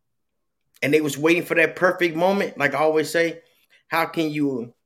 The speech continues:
do something perfect in an unperfect world? Like,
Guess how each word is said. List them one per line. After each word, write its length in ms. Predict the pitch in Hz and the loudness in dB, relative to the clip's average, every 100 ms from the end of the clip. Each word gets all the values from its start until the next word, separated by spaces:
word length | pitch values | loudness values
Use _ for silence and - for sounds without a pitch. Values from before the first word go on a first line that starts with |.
| _ 90 | _ -4
do 160 | 147 156 | 0 0
something 440 | 165 151 127 117 | 0 -2 -2 -4
perfect 460 | 160 165 160 131 110 | 0 0 2 -2 0
in 160 | 131 | -2
an 60 | 120 | -2
unperfect 580 | 131 131 143 131 127 113 | -4 -2 -4 -4 -6 -2
world? 320 | 139 127 - - _ _ _ _ _ _ - | 0 0 -2 -12 _ _ _ _ _ _ -4
Like, 260 | 123 113 | -4 -4